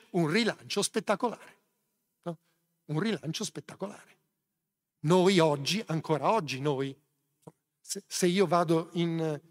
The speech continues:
all'estero e mi dicono: "Tu di dove sei?", io dico: "Sono genovese", no? Che per me vuol dire anche: "Sono italiano", però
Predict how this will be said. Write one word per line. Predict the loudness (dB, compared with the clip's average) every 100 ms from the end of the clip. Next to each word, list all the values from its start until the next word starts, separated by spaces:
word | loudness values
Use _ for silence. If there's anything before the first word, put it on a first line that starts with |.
| _ -2
all'estero | 2 4 2 -2 -4 -6 -6
e | -4
mi | -2
dicono: | -4 -2 -2 -2 -4 _ _ _ _ _ _
"Tu | -4 -2
di | 0 4
dove | 6 6
sei?", | 6 4 2
io | 2
dico: | 0 2 0 4
"Sono | 2 2
genovese", | -2 -2 0 0 0 -6 -12 _ _ _ _ _ _ _ _ _ _
no? | -4 -4 _ _ _ _ _ _ _ _ _
Che | 2
per | 4 4
me | 4
vuol | 4 4
dire | 4 4
anche: | 4 0 0 0
"Sono | 0 0
italiano", | 0 0 2 2 2 -10 -16 _ _
però | 0 0